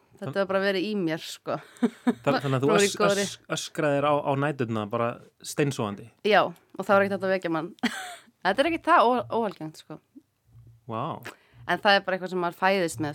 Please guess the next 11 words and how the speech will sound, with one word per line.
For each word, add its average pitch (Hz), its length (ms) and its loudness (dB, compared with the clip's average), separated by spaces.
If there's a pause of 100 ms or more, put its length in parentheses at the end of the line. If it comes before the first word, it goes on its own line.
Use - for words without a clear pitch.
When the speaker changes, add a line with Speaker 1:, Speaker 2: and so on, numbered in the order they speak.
Speaker 1:
sko. - 160 -12 (720)
Þannig 165 220 2
að, 147 100 2
og 170 140 -8
svo 180 100 -4
hætti - 240 -8
það, 147 240 -4 (380)
sem 160 100 -4
var 151 80 -6
bara 139 160 -10
fínt. - 380 -10